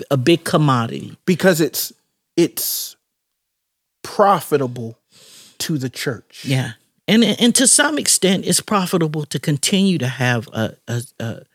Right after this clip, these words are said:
Speaker 1: a audience of people who remain in that hurt place.
Speaker 2: Absolutely.
Speaker 1: You know, because they're gonna keep coming, and they only get free, as free as you want 'em to be.
Speaker 2: But that, that's another thing, Ma. The, the reality is, is that we don't even know what a church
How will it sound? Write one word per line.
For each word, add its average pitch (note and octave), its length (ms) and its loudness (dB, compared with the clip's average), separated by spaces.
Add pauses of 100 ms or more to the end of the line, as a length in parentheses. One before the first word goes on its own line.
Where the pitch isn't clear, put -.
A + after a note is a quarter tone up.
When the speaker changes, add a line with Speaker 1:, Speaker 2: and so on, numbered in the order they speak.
(440)
Speaker 1:
a B2 240 0
audience C3+ 560 2
of A#2 140 -8
people D3+ 340 -2
who C3 260 -2
remain C3 560 0
in A#2+ 140 -4
that B2 160 -2
hurt A#2+ 280 -8
place. - 500 -12
Speaker 2:
Absolutely. C3+ 580 -8 (440)
Speaker 1:
You C3+ 120 0
know, D#3 140 2
because D3+ 320 -2
they're C#3+ 140 0
gonna C#3+ 160 2
keep D#3 240 -4
coming, D#3 520 0
and D3+ 260 -8 (280)
they C#4+ 140 0
only B3+ 200 4
get D#3+ 400 0
free, F3+ 520 2
as C#3+ 160 4
free G3 280 4
as C3+ 120 2
you D#3 100 2
want C#3+ 260 2
'em G2+ 140 -10
to - 80 -18
be. - 120 -8
Speaker 2:
But F3 80 2
that, G3+ 200 4
that's G3+ 180 0
another E3+ 160 2
thing, B2 220 -2
Ma. A2+ 180 -4 (380)
The, C#3+ 240 2
the C#3 260 2
reality D3+ 720 2
is, B2+ 240 2
is B2 160 -10
that C3 140 -2
we G#3 280 0
don't A3+ 180 4
even D#3 280 2
know D3+ 160 4
what C#3 220 0
a B2 120 -6
church - 840 -6